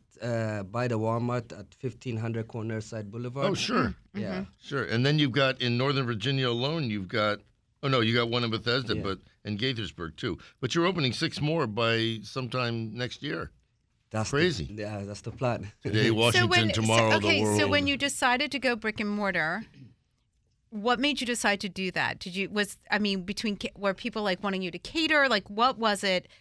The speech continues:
Speaker 3: that helped push your growth?
Speaker 1: <laughs> So, it's funny. Uh, we didn't even plan to open a brick and mortar.
Speaker 3: Mm-hmm.
Speaker 1: Our plan was, you know, to grow the food trucks, open more trucks. So we started with one trucks.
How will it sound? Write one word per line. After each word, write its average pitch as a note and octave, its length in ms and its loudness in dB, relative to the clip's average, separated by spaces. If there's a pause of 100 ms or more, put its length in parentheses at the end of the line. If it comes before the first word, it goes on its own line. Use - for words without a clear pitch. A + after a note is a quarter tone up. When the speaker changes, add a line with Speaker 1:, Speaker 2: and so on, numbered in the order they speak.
(160)
Speaker 3:
that F#3+ 100 2
helped F#3+ 340 -2
push - 300 -6
your E3 120 -4
growth? D#3 360 -10
Speaker 1:
<laughs> G#2+ 140 -2 (440)
So, A#2+ 680 4 (260)
it's A2+ 140 -8
funny. A2+ 580 0
Uh, A2+ 340 -4 (260)
we D3 100 2
didn't D3+ 500 0
even C3 180 2
plan B2+ 340 -6
to - 160 -12
open G#2+ 320 -8
a G2 40 -6
brick G#2+ 260 -6
and G2+ 100 -8
mortar. G2+ 320 -8 (120)
Speaker 3:
Mm-hmm. G#3+ 360 -2
Speaker 1:
Our B2 200 2
plan A#2+ 440 -2
was, G#2+ 340 -4 (180)
you F#2 120 -12
know, G2 260 -10 (520)
to A2 60 -14
grow A2+ 280 0
the G2 100 -4
food A#2+ 260 -10
trucks, E2 320 -8 (120)
open G2+ 320 -12
more G#2 260 -8
trucks. G2 400 -10
So F#2 80 -18
we F#2 100 -14
started A2+ 300 -4
with G#2 160 -4
one G#2 220 -6
trucks. A2+ 400 -8